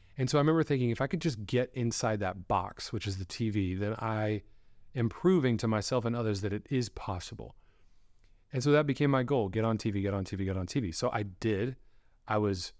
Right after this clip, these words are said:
a featured extra in a series. I was an extra in another series. And I thought, "Okay, that's closer."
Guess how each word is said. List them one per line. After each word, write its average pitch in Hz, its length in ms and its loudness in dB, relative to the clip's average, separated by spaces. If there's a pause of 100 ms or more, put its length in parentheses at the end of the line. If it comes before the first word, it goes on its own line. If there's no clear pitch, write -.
(220)
a 117 60 -6
featured 120 360 0
extra 98 720 -2
in 87 460 -2 (420)
a 101 100 -6
series. 92 480 0
I 87 60 0
was 87 160 -4
an 104 100 -6
extra 101 280 -4
in 92 60 -2
another 90 180 -4
series. 92 400 -4 (380)
And 113 100 -2
I 101 80 0
thought, 107 180 2
"Okay, 117 300 0
that's 104 200 -2
closer." 104 520 -4